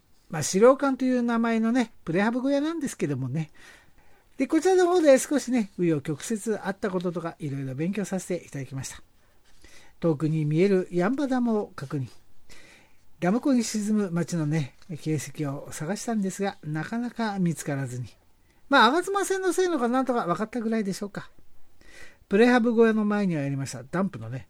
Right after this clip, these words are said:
タイヤ。廃タイヤなんですが、「うわ、でっかいな、これ」なんて思っていたんですが、それがね、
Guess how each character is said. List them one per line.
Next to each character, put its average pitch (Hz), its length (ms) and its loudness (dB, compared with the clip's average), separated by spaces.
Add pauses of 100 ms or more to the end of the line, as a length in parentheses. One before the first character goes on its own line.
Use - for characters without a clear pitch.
タ 123 140 -12
イ 135 60 -6
ヤ。 127 160 -10 (400)
廃 165 220 -4
タ 175 100 -2
イ 160 80 2
ヤ 143 80 -2
な 127 80 -8
ん 123 80 -10
で 120 80 -12
す - 140 -14
が、 - 140 -16 (140)
「う 156 180 -12
わ、 147 180 -8
で 165 160 -4
っ - 20 -6 (240)
か 156 160 -4
い 180 60 2
な、 175 160 -2
こ 165 160 -2
れ」 170 300 2
な 156 80 -2
ん 143 40 -6
て 151 60 -8
思 151 140 -4
っ - 20 -12
て - 180 -8
い 139 60 -6
た 151 100 -4
ん 147 60 -4
で 139 100 -6
す 147 140 -10
が、 139 180 -8
そ - 160 -12
れ 143 60 -6
が 147 120 -6
ね、 165 200 -2